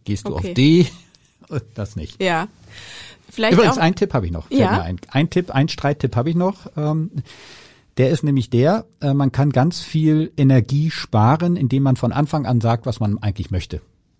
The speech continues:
Speaker 2: Oh ja.
Speaker 1: Ja.
Speaker 2: <laughs> Gute
Speaker 1: Ah,
Speaker 2: Idee.
Speaker 1: gute Idee, ne? Also, wenn ich von Anfang an sage, hör mal zu, Camilla, ich möchte, dass du endlich verstehst, dass ich nicht will, dass deine Mutter am Wochenende kommt.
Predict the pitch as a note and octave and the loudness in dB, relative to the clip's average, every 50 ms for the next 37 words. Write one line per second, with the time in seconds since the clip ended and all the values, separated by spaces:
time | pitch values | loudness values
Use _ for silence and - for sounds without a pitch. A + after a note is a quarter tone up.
0 | _ _ _ _ _ _ _ _ _ _ _ _ _ _ - - - - C4+ C4 | _ _ _ _ _ _ _ _ _ _ _ _ _ _ -20 -16 -8 -4 -2 0
1 | A3+ G3 G#3+ A#3 A#3 A3 - C5+ B4+ A#4+ A#4+ B4+ B4+ B4+ D#5+ D#5+ D#5 - - B2 | 0 2 2 2 0 0 -2 -2 -4 -4 -6 -6 -6 -6 -6 -6 -6 -4 -2 -2
2 | D3+ - - - - - - F4 F#4+ F#4 - - - - - - - - - - | -2 -2 -4 -12 -16 -6 0 0 0 0 -2 -14 -16 -14 -16 -16 -20 -14 -4 2
3 | D4 E4+ - G#3 F#3 A3+ G#3+ - A3 - G3 - _ - G#3+ A#3 - E3+ D3+ C3 | 2 4 4 4 2 2 -2 -4 -6 -6 -6 -6 _ 2 2 4 4 4 4 4
4 | G#2+ A#2 G2 F2+ A#2 G3 C#4+ - - D3 C#3+ D3+ C#3 - - - - - - - | 4 2 2 2 0 -2 -2 0 2 2 4 4 2 0 -2 -16 -20 -20 -8 -2
5 | - D3+ E3 E3+ - - C#3+ B2+ A#2 F#3+ G3+ - F#3 E3 D#3 D3+ C#3 C#3 C#3 C#3+ | 2 2 2 2 2 0 0 0 2 0 0 0 0 0 2 2 2 4 4 4
6 | C#3+ C#3 C#3 C#3+ C3+ - - - _ _ _ _ _ - C3 B2 A#2+ - - - | 4 2 0 -2 -4 -8 -14 -20 _ _ _ _ _ 4 4 6 6 4 2 0
7 | - G#3 A3 - E3 D#3+ D#3 D3 D3 D3+ D3+ - - E3 E3 - - C3+ C3+ C3 | -4 -4 -4 -2 0 2 2 2 2 2 0 0 0 -2 0 2 2 2 2 0
8 | - - C#3+ A#2+ A#2+ A2 - - A2+ - A#2+ C3 - C#3 - - C3 A#2 - - | 0 -2 -2 -2 -2 -2 -4 -4 -4 -2 -2 -2 -2 -2 -4 -4 -4 -6 -4 -2
9 | - G#2+ A2 A2 - - G#2 - A#2 G#2 - G#2+ G#2 - - G2+ G2+ G2+ G#2+ G#2 | -2 0 0 0 -2 -4 -6 -6 -4 -4 -4 -2 -4 -4 -4 -4 -4 -4 -2 -2
10 | G2 - - G2+ F2+ F2+ F2+ G#2 - G2+ D2 D#2 F2 G2 - G#2+ F2 E2+ E2 - | -4 -4 -2 -4 -2 -2 -2 -2 -2 -2 -4 -2 -4 -4 -4 -4 -6 -6 -6 -2
11 | - C3 D3+ D3+ - - - | 2 2 4 2 2 -2 -8